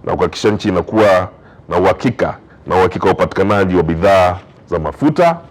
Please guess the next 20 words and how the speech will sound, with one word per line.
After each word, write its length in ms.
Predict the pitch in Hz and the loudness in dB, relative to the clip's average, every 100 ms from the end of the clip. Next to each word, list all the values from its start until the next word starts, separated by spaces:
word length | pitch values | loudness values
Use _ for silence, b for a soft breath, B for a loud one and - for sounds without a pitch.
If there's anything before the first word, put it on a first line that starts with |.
| - | -10
pamoja 320 | 98 117 143 | -2 2 4
na 100 | 131 | 4
kuimarisha 560 | 123 139 135 151 143 143 | 4 2 4 4 4 2
matumizi 420 | 127 127 156 139 | 2 2 0 2
ya 60 | 127 | 2
gesi 220 | 143 143 | 2 0
asilia 440 | 123 131 160 90 - - B B B B B - | 0 0 2 2 -2 -16 B B B B B -8
iliyoshindiliwa 1080 | 101 113 113 104 101 85 78 113 139 123 127 | 0 4 4 4 2 -6 -2 2 4 4 2
katika 400 | 101 90 90 85 | -4 -6 -4 0
vyombo 320 | 110 110 98 | 2 2 0
vya 160 | 85 | 0
moto 480 | 82 113 113 101 98 - - - | 2 0 0 0 -2 -6 -20 -10
kwa 120 | - | -6
kuwezesha 680 | 82 92 101 101 120 - - - - B B B B | -4 0 0 4 2 0 -8 -14 -20 B B B B
katika 280 | 98 90 110 | -4 0 -2
mkoa 280 | 101 113 98 | 0 0 2
wa 100 | 85 | 2
Dar 260 | 92 110 | 4 4
es 100 | 104 | 2
Salaam 520 | 101 104 101 98 95 | 2 4 4 2 -2